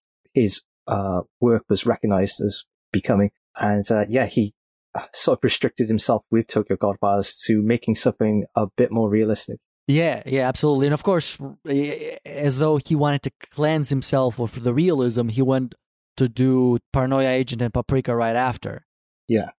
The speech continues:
Speaker 2: So, so I guess perhaps he didn't <laughs> like the process very much. Who knows?
Speaker 1: I, uh, Paprika was, like, a, a long-held, uh, dream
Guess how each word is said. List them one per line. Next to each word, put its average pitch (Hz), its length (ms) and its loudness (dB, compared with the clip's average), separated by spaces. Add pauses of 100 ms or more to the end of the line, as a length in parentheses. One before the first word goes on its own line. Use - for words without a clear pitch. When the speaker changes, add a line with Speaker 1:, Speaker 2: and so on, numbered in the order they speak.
(480)
Speaker 2:
So, 113 540 0 (140)
so 110 300 0
I 117 140 0
guess 135 240 0 (160)
perhaps 135 280 -2
he 139 60 -2
didn't 131 180 0
<laughs> 131 100 2
like 98 160 -2
the 131 100 -4
process 117 360 0
very 113 200 2
much. 110 300 -6
Who 127 100 4
knows? 117 360 0 (320)
Speaker 1:
I, 156 200 0
uh, 143 200 2 (120)
Paprika 160 480 2
was, 113 200 2
like, 120 240 0
a, 117 200 4
a 113 120 2
long-held, 110 880 2 (140)
uh, 117 320 2
dream 120 360 2